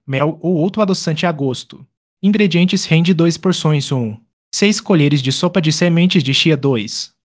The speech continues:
quatrocentos M L de leite vegetal, amêndoas, aveia, soja ou outro, três, dois a três colheres de sopa de cacau em pó sem açúcar, quatro, uma a dois colheres de sopa de mel, xarope de bordo ou adoçante a gosto, cinco,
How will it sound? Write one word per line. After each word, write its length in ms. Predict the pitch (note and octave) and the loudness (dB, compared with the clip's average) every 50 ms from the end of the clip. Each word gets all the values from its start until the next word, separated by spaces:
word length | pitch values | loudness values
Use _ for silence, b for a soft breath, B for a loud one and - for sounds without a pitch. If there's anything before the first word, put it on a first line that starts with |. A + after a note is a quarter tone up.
| _ - | _ -2
quatrocentos 600 | E3+ D#3+ D#3+ E3 D#3 - - D#3+ D#3 D#3 D#3 D3 | -2 -2 -2 -2 -4 -4 -2 -4 -4 -4 -4 -4
M 140 | F3 F#3 F3+ F3+ | -2 0 0 0
L 100 | F#3 F#3 | 0 0
de 100 | D#3 E3 | 0 0
leite 300 | D3+ D3 D3+ D#3 - F#3 | 0 -2 -2 -2 -2 -2
vegetal, 480 | F#3+ G3 F3+ F3 F3 - E3 E3+ F#3 | -2 0 -2 -2 0 0 -2 0 0
amêndoas, 460 | G#3+ G3 E3 D3+ D3 D3+ D#3 D#3 - - | 0 0 0 0 0 -2 -2 -4 -6 -6
aveia, 480 | - D3+ C3+ B2 C#3 D3+ D#3 E3+ F3+ F3 - | -4 -4 -2 -2 0 0 0 -2 -4 -6 -10
soja 480 | - - - D#3+ D3+ D3+ D3+ D3 - - | -8 -2 0 0 0 0 -2 -6 -6 -6
ou 120 | F#3 F#3+ | -6 -4
outro, 280 | F3 D3+ D#3 D#3+ D3 C3 | -2 -4 -4 -6 -8 -10
três, 580 | - - B2+ A#2 A2 G2 - - - - - _ _ _ _ _ _ _ - | -8 -8 -8 -8 -8 -8 -10 -12 -14 -14 -16 _ _ _ _ _ _ _ -4
dois 160 | D#3 F#3+ F#3+ | -2 -2 0
a 80 | G#3+ G3 | -2 -4
três 320 | - - D#3+ G#3+ G#3+ - | -4 -6 -6 -6 -6 -6
colheres 380 | - A3+ G3 D3+ C#3+ D3 E3 D3 | -4 -4 -2 -2 -2 -2 -4 -4
de 100 | C#3 E3 | -4 -6
sopa 380 | - - - G3 F#3+ A3 G#3 | -6 -4 -6 -4 -4 -4 -4
de 80 | F3 E3 | -4 -4
cacau 400 | - F3+ E3+ E3 - E3+ D#3+ E3 | -2 -4 -4 -2 -2 -2 -2 -2
em 80 | F3+ | -2
pó 160 | F#3+ - F#3+ F#3 | -2 -2 -2 -4
sem 260 | F#3 - G3+ G3+ G3+ | -4 -4 -2 -2 -2
açúcar, 400 | F#3+ F#3+ - F#3+ F3 - E3 E3 | -2 -2 -4 -6 -4 -4 -6 -6
quatro, 560 | D#3+ - D3 B2 A2+ A2+ - - - - - _ _ _ _ _ _ - | -6 -4 -4 -4 -4 -6 -10 -14 -18 -18 -20 _ _ _ _ _ _ -4
uma 180 | D#3+ D#3+ E3 | 0 0 2
a 20 | D3+ | 2
dois 240 | C#3+ D3+ D#3+ - - | 2 0 0 -2 -2
colheres 340 | - G3+ F#3 F3+ F#3 F3+ | 0 0 2 2 2 0
de 100 | E3+ F#3 | 0 0
sopa 360 | F3+ - - G#3+ A3 A3 A3+ F#3 | -2 -2 -2 -4 -2 -2 -2 0
de 80 | G3 | 0
mel, 320 | E3+ D3+ C3+ C3 C#3+ D#3+ B B B | 0 0 0 -2 -2 -4 B B B
xarope 400 | - - G3 F3 E3+ D#3+ D#3+ D#3 | -6 -2 0 0 0 0 0 -2
de 80 | D#3 | -4
bordo 460 | D#3 C3 D3 D#3+ F3 F#3 F3+ G3+ F#3+ - | -2 0 2 2 2 2 0 -2 -4 -4
ou 140 | F#3 G3 G#3 | -2 0 0
adoçante 420 | F#3+ F#3 F3+ - - F3 - - | 2 0 0 0 -2 -2 -2 -2
a 60 | A3 | -2
gosto, 340 | F3 D3+ D#3+ E3+ - - E3 | 0 0 -2 -2 -2 -4 -8
cinco, 500 | - - - B2+ A2+ A2+ - - - | -6 -6 -6 -6 -8 -10 -12 -18 -20